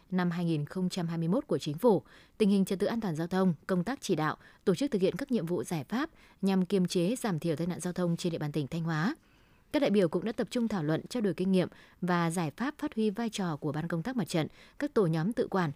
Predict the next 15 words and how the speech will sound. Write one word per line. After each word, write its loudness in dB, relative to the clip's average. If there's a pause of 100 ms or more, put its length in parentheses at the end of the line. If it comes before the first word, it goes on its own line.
(240)
người 4
có -2
uy 2
tín 2
trong 0
công 0
tác -6
bảo -2
đảm -4
trật -6
tự -2
an -4
toàn -6
giao -6
thông. 4